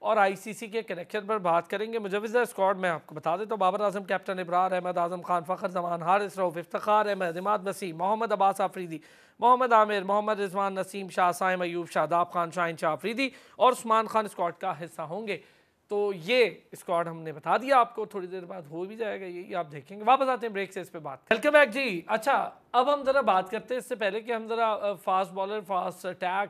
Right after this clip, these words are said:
कौन कौन से pacers हमें available हो सकते हैं पहले match में और फिर India के match के लिए हम क्या देखते हैं इस पर। इससे पहले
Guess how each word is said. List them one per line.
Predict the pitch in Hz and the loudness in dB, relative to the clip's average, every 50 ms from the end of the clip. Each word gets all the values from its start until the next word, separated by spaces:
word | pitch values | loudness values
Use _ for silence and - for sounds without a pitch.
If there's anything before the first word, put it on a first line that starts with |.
| - | -6
कौन | - 185 185 185 190 | -8 -6 -6 -6 -8
कौन | 180 202 202 190 | -8 -10 -10 -8
से | - 214 | -10 -10
pacers | - 185 180 175 - 208 202 185 170 | -8 -8 -8 -8 -6 -8 -8 -8 -8
हमें | 185 185 190 185 | -8 -8 -6 -6
available | 170 175 175 185 175 196 185 | -6 -8 -8 -10 -8 -8 -8
हो | 175 165 | -8 -8
सकते | - - 185 190 - 196 | -8 -10 -12 -10 -8 -8
हैं | 190 175 | -6 -4
पहले | 170 165 160 165 180 | -4 -4 -4 -4 -4
match | 180 170 170 165 - 185 | -6 -6 -6 -8 -10 -10
में | 175 180 170 165 - _ _ _ _ _ _ - | -10 -8 -10 -10 -14 _ _ _ _ _ _ -4
और | - 190 | -4 -2
फिर | 185 196 196 190 | -2 -2 -4 -4
India | 185 175 180 180 202 202 | -4 -4 -4 -4 -4 -4
के | 180 208 | -4 -4
match | 190 185 180 175 - | -4 -4 -4 -4 -6
के | - 196 | -8 -10
लिए | 185 190 202 | -10 -8 -10
हम | 190 180 | -10 -8
क्या | 180 190 175 175 | -6 -4 -4 -4
देखते | 180 185 180 185 - 247 | -4 -8 -8 -6 -6 -6
हैं | |
इस | 240 - | -6 -4
पर। | - 240 247 | -4 -4 -4
इससे | 240 214 214 214 - 240 | -4 -4 -8 -8 -6 -4
पहले | 196 202 180 180 214 | -2 -2 -2 -2 -4